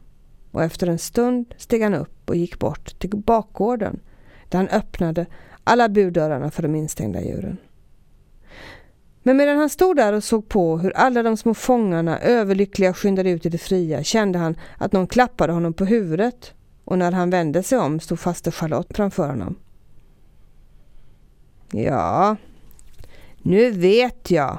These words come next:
att du har varit nere hos jättarna", sa hon. "För när man har haft det svårt själv,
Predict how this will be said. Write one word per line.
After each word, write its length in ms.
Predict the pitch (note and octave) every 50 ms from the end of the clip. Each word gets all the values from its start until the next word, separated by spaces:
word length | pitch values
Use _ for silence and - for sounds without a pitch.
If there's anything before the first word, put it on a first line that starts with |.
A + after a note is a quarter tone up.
| -
att 220 | - - G3 F#3+ -
du 120 | G3 F#3
har 200 | F3+ F3+ F#3 F3+
varit 320 | E3+ F3 E3+ F3 F3+ F3 F#3
nere 300 | F#3+ F#3 F3+ E3+ D3+ D#3+
hos 180 | E3 F3 F3
jättarna", 760 | F3 F#3 F#3+ G3 F#3+ - - - - - - A1+ A#1 A1+ - - - - - -
sa 160 | - - G#2
hon. 240 | - D3+ - - - - - - - - - - - - - -
"För 280 | - - - F#3 F3+ F3+
när 120 | F3 E3+
man 200 | E3 E3+ E3 E3
har 100 | D#3 D3+
haft 340 | E3 F3+ A#3 C4 - - -
det 80 | - A#3
svårt 400 | - - - G3+ F#3+ F3 D#3+ -
själv, 520 | - - C4+ B3+ G#3 - - - - -